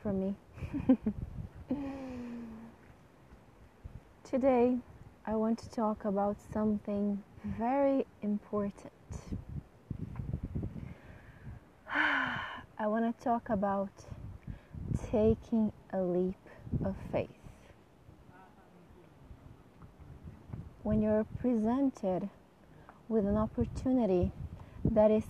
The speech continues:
completely aligned with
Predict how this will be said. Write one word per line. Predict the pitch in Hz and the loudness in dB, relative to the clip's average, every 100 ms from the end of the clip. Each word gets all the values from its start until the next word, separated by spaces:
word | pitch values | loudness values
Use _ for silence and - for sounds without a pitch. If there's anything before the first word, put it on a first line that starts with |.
| - - - | -4 4 6
completely | - 247 247 - - - 262 269 285 - 277 269 269 - - - - - | 6 6 6 4 0 4 4 6 4 2 4 4 4 -2 -6 -6 -8 -2
aligned | 220 226 226 233 240 190 - - - - - - - - | 2 4 4 4 2 8 8 8 2 -4 -2 -4 -2 0
with | 202 214 | 2 2